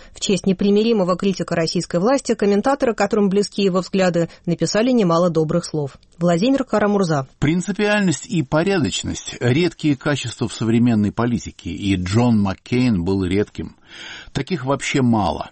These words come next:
Speaker 2: а в политике тем более. Он всегда говорил правду и всегда защищал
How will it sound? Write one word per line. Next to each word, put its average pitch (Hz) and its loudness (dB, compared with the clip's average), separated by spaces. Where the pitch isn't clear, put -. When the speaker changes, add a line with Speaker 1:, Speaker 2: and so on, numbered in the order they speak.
Speaker 2:
а 101 0
в - -14
политике 101 -2
тем 92 0
более. 92 0
Он 185 2
всегда 147 -2
говорил 143 0
правду 131 -4
и 110 0
всегда 117 0
защищал 104 -2